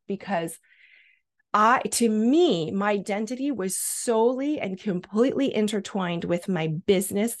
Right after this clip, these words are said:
and what I was building. It was who I was in front of being a mother, being a, a wife. It was, I was, I was Project Skin. It was, like, through my veins.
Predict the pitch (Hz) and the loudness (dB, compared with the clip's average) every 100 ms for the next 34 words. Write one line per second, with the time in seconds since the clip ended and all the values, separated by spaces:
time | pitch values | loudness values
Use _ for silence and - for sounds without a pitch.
0 | - 190 175 170 170 180 - 156 - - | -6 -4 -2 -2 -2 -4 -4 -2 -2 -4
1 | - - - 214 202 196 - _ _ 285 | -10 -8 -2 0 -2 -4 -10 _ _ 6
2 | 294 302 - _ - 202 196 196 - _ | 6 6 -2 _ -2 2 2 0 -4 _
3 | 180 170 - - - - _ _ _ - | -2 -2 -2 -8 -16 -20 _ _ _ -20
4 | - - - 285 277 - 294 285 294 - | -20 -8 0 2 2 0 2 2 2 2
5 | 233 277 320 - _ _ _ 196 240 233 | 6 6 2 -4 _ _ _ 2 4 4
6 | 208 196 233 240 233 226 214 202 170 - | 2 0 2 2 2 2 0 -2 -4 -12
7 | - 175 170 240 247 240 233 - _ _ | -8 -6 2 4 6 4 2 -8 _ _
8 | _ 233 240 233 226 - 208 262 226 214 | _ 0 4 2 2 0 -2 0 -2 -4
9 | - 214 _ _ _ _ - 208 202 202 | -8 -20 _ _ _ _ -4 -2 0 0
10 | 202 - _ _ - 202 170 165 - - | -2 -12 _ _ -6 -4 -4 -6 -12 -16
11 | - 202 _ _ _ _ - 240 214 214 | -14 -16 _ _ _ _ 2 4 4 2
12 | 190 185 _ _ - 226 233 214 190 196 | 0 -2 _ _ -6 0 2 2 0 -2
13 | 196 196 196 | -2 -2 -4